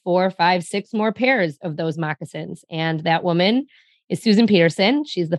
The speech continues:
founder of Freshly Picked, which is now one of the largest names in the baby industry. And she has sold over a million pairs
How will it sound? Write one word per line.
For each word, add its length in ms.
founder 460
of 220
Freshly 360
Picked, 340
which 180
is 200
now 280
one 280
of 120
the 120
largest 720
names 480
in 120
the 60
baby 400
industry. 720
And 160
she 160
has 180
sold 320
over 260
a 40
million 380
pairs 500